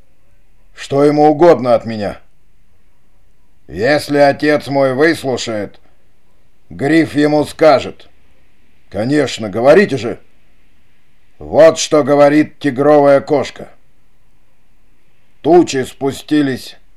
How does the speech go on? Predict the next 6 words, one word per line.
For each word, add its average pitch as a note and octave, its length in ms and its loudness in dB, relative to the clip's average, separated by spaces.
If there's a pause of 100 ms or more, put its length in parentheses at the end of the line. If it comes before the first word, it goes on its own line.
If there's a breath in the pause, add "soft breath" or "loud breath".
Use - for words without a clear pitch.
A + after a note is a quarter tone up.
(280)
между B2 420 -4
тигровой C3+ 580 -2
кошкой C#3 640 -2 (540)
и G2+ 100 -8
начальником C#3 800 0
бледнолицых, C3+ 840 -4